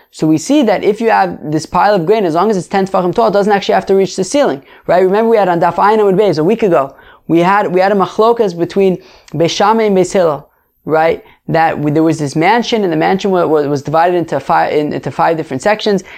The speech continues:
n-, and the kasha was, does each section need to produce their own, ne-, ne-, need to, need to, uh, contribute their own, uh, uh, bread to the, to the chutzner, to the, to the eruv, or, or, or is one enough for the whole thing? Beis Hillel said, um, that, right, that one was enough for the whole mansion. Beis Shammai said everyone needs to bring their own,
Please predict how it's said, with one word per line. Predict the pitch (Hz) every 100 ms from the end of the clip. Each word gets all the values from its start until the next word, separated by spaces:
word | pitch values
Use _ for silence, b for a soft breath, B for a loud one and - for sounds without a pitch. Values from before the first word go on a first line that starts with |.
| B
n-, | - 156
and | 90 147 143
the | 143
kasha | 185 185 190
was, | 185 190 175 B -
does | 156 -
each | 208 -
section | 202 196 190
need | 180
to | 170
produce | - 165 175
their | 170 -
own, | 160 190 190 -
ne-, | - 160 170
ne-, | 156 165
need | 170 175 180
to, | -
need | 165 170
to, | 175
uh, | 165 151
contribute | - 139 185 165
their | 156 -
own, | 180 214 - _ _ _ _ -
uh, |
uh, | - 180 190 185 123 185 180
bread | 160 202 202 202
to |
the, | 196 185 -
to | 202
the | 185
chutzner, | 196 190 190 196 190 B B -
to | 160
the, | 170 160
to | 170
the | 170
eruv, | 190 208 175
or, | 170 160
or, | - 156 151
or | - 143 147 - 151
is | 139
one | 165 175
enough | 165 156
for | 147
the | 139
whole | 135
thing? | 220 220 208 B B
Beis | 147 156
Hillel | 202 185
said, | 185 185 160 147 B - -
um, | 147 147 147 143 - 131
that, | 135 135 135
right, | 135 131
that | 139 127 -
one | 135 151
was | 156 143
enough | 143 139
for | -
the | 135
whole | 135
mansion. | 185 202 196 180 175
Beis | 127
Shammai | - 147
said | 143 135
everyone | 135 139
needs | 135
to | 147
bring | 139 139
their | 143
own, | 214